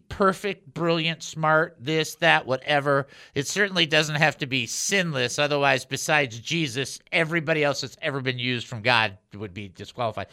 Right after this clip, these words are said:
And there's a lot there, right? So, and God has used you in the past, he'll use you in the future. But listen to this moment. What I want you to get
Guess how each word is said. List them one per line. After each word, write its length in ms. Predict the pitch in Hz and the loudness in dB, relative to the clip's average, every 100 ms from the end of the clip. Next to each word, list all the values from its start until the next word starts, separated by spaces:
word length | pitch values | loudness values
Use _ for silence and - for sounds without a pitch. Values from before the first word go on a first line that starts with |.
| - | -8
And 260 | 117 113 110 | -8 -4 0
there's 240 | 110 87 | 0 0
a 40 | 95 | 0
lot 260 | 117 - - | 0 0 0
there, 280 | 123 - - | 0 0 -4
right? 320 | 101 113 - | -4 -4 -6
So, 320 | - 113 104 - - | -6 -4 -4 -8 -10
and 100 | 135 | 2
God 220 | 147 147 | 6 6
has 200 | 143 104 | 4 0
used 260 | 113 135 135 | -2 -2 -2
you 100 | 143 | -4
in 80 | 147 | -2
the 80 | 147 | -2
past, 380 | 143 120 120 | 0 0 0
he'll 120 | 131 113 | -4 -6
use 260 | 110 110 | -6 -6
you 60 | 123 | -8
in 80 | 117 | -10
the 80 | |
future. 280 | 101 104 90 | -8 -10 -10
But 140 | 90 104 | -14 -12
listen 540 | 143 214 - 302 262 - - - | -8 -8 -8 -10 -14 -18 -16 -6
to 100 | 151 | -2
this 260 | 151 - | -2 -2
moment. 600 | 123 139 139 131 92 85 - - - - _ _ - | -4 2 2 2 -4 -8 -14 -20 -20 -20 _ _ -6
What 180 | 135 165 | 0 0
I 60 | |
want 340 | 151 180 240 269 | 2 0 0 -2
you 60 | |
to 60 | 208 | -4
get 460 | 127 165 127 98 | 2 6 6 2